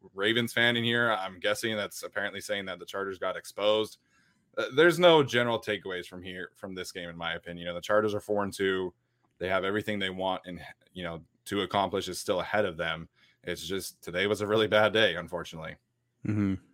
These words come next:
Speaker 2: Yeah, absolutely. <sighs>
Speaker 1: So, um, let's dive into some of the specifics in this game.
Speaker 2: Please.
Speaker 1: Um, Tyler, I know you're, you're chomping at the bit here to talk about some of the personnel decisions here. So,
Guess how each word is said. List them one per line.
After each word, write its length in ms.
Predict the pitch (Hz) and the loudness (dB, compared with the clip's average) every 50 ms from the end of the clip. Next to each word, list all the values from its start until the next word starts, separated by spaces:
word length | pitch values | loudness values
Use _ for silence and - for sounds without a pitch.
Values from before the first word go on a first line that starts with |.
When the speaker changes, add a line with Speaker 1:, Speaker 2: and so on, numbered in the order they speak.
| _ _ | _ _
Speaker 2:
Yeah, 160 | - 113 113 | -4 -2 -2
absolutely. 500 | 104 98 - - 98 104 104 101 98 95 - _ _ _ _ _ _ _ _ _ _ _ _ _ _ _ _ _ _ _ _ _ _ _ _ _ _ _ _ _ | -2 -2 -4 -2 -2 -2 -2 -2 -4 -4 -6 _ _ _ _ _ _ _ _ _ _ _ _ _ _ _ _ _ _ _ _ _ _ _ _ _ _ _ _ _
<sighs> 100 | - 127 107 90 82 - - | -6 -4 -4 -4 -6 -6 0
Speaker 1:
So, 440 | - 120 123 127 127 127 120 117 113 - - - - | 4 6 8 8 8 6 6 4 0 -4 -8 -2 4
um, 540 | 117 120 120 117 117 117 117 113 117 113 110 - - | 6 6 8 8 6 6 4 2 0 -4 -6 -6 2
let's 220 | 131 156 185 - - | 4 4 4 6 4
dive 180 | 226 220 208 | 4 6 6
into 260 | 190 185 165 175 160 | 6 4 4 4 2
some 160 | 131 - 139 135 | 2 4 2 2
of 60 | 123 | 2
the 80 | 120 | 0
specifics 600 | 110 - - 107 - - 113 104 98 107 107 - | -2 -2 -6 -8 -4 -2 -2 0 0 -2 -2 -4
in 100 | 107 104 | -6 -6
this 180 | 104 104 104 - | -4 -6 -6 -6
game. 320 | - 107 107 104 104 104 | -6 -4 -2 -2 0 2
Speaker 2:
Please. 320 | 104 101 92 90 90 - - _ - - | 2 4 4 2 0 -2 -6 _ -20 -14
Speaker 1:
Um, 680 | - - 104 104 104 104 104 104 104 101 98 98 87 - _ _ _ _ _ _ _ _ _ _ | -8 -4 -2 0 0 0 0 0 -2 -4 -6 -10 -14 -16 _ _ _ _ _ _ _ _ _ _
Tyler, 280 | - - 123 123 123 120 | 2 4 4 6 6 4
I 40 | |
know 120 | 120 131 135 | 4 4 4
you're, 180 | 139 135 113 - _ - - | 4 2 2 0 _ -16 -12
you're 180 | 113 104 104 | -8 -8 -8
chomping 320 | 107 - - 123 120 - 123 | -4 0 0 0 2 2 0
at 100 | 113 104 | -2 -2
the 80 | 104 | -2
bit 200 | - - 107 95 | -2 -2 -2 -2
here 180 | - 104 104 92 | -2 -4 -4 -4
to 80 | 95 | -6
talk 300 | 90 - 104 101 101 - | -4 -2 0 0 0 0
about 360 | 104 85 101 98 95 92 90 - _ _ _ _ _ _ _ _ | -2 -4 -2 -2 -2 -2 -4 -6 _ _ _ _ _ _ _ _
some 200 | - - 117 113 | -8 -6 -4 -4
of 80 | 110 101 | -4 -4
the 60 | 101 | -4
personnel 500 | - - 110 104 - 104 98 101 104 104 | -2 -2 -2 -2 -2 -4 -4 -4 -4 -4
decisions 540 | 98 95 85 - 92 87 90 95 92 82 - | -4 -6 -8 -10 -12 -12 -12 -12 -12 -10 -8
here. 260 | 95 92 90 90 87 | -6 -6 -6 -6 -8
So, 520 | 82 - - 98 98 98 95 92 87 82 | -8 -8 -6 -4 -4 -4 -4 -6 -8 -10